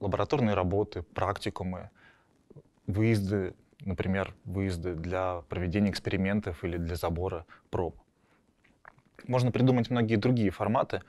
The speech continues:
но сейчас мы больше сосредоточимся на формате проектной работы. Почему он так интересен?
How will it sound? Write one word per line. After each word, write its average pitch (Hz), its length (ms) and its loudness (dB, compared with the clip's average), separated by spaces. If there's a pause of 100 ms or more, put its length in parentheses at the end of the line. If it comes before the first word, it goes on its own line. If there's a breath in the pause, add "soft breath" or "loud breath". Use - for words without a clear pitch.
(360 loud breath)
но 110 280 -2
сейчас - 380 4
мы 107 280 0
больше 117 320 2
сосредоточимся 104 680 0
на 104 140 2
формате 104 400 0
проектной 104 500 4
работы. 87 480 -2 (480 soft breath)
Почему 123 320 2
он 117 100 6
так 117 220 4
интересен? 117 580 2